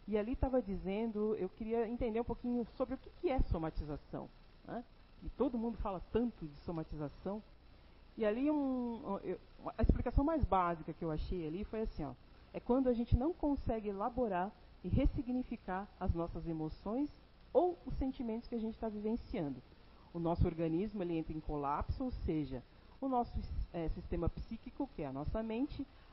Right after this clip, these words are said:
avisa o nosso sistema neuro-, neurológico, que é o nosso cérebro,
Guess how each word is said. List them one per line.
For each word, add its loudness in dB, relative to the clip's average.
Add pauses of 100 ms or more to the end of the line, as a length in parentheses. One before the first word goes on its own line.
avisa 2
o 2
nosso 0 (140)
sistema -2
neuro-, 2 (120)
neurológico, 0
que -10
é -4
o -6
nosso -4 (140)
cérebro, 4